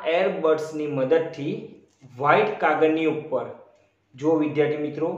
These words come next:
આ white કાગળ, બંને બાજુ white છે, મેં કંઈ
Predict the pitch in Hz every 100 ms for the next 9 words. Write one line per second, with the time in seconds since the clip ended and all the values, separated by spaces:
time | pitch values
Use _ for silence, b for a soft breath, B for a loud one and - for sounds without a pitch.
0 | - 123 131 117 135 139 - 131 120 117
1 | 117 - _ _ _ _ _ - 147 170
2 | 175 170 156 151 135 143 143 160 170 -
3 | B B B _ 143 147 - 156 175 185